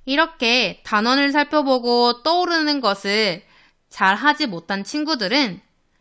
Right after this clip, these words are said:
교과서를 다시 읽어보고 해보면 좋겠습니다.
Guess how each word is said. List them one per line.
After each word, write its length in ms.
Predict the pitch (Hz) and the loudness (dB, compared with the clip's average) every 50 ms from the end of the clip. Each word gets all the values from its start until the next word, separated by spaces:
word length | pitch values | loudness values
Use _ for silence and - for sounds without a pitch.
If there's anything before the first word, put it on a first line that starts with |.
| _ _ _ | _ _ _
교과서를 720 | - 226 202 214 269 285 262 285 269 262 262 247 247 247 | -6 -6 0 2 2 2 4 2 0 0 2 0 0 -2
다시 320 | 247 - 170 165 - - 196 180 | -2 -4 -6 -6 -6 -6 -6 -6
읽어보고 840 | 165 170 196 208 196 180 165 156 - 175 202 240 285 339 381 - - _ _ _ _ _ | -4 -4 -4 -4 -2 -4 -6 -6 -4 -2 0 2 2 0 0 -4 -10 _ _ _ _ _
해보면 540 | 339 349 339 339 311 254 196 180 190 220 240 | -4 -2 0 0 0 0 2 2 2 2 0
좋겠습니다. 920 | - 175 165 - 233 - - - 180 170 165 151 156 160 175 208 254 302 | -4 -10 -10 -8 -8 -8 -8 -8 -10 -10 -8 -4 0 2 4 4 4 2